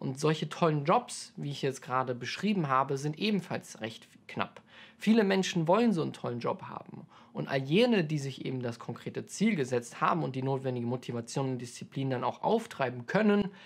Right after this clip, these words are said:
ziehen dann an dir vorbei und bekommen dann den Job und du eben nicht. Deshalb setz dir konkret deine Wünsche, Träume,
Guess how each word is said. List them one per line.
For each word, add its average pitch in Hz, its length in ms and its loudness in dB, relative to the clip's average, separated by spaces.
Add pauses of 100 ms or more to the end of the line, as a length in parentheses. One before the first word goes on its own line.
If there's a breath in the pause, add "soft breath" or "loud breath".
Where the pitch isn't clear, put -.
(340 loud breath)
ziehen 190 320 4
dann 151 160 2
an 139 140 0
dir 127 100 0
vorbei 131 560 0 (340 loud breath)
und 160 200 4
bekommen 131 400 0
dann 110 140 2
den 110 180 -2
Job 113 260 -2 (140)
und 123 200 -6
du 117 140 0
eben 117 260 -4
nicht. - 320 -14 (300 loud breath)
Deshalb 131 320 -2
setz 170 360 0
dir 185 140 2
konkret 175 640 0
deine 143 300 2
Wünsche, 143 480 -4
Träume, 175 640 6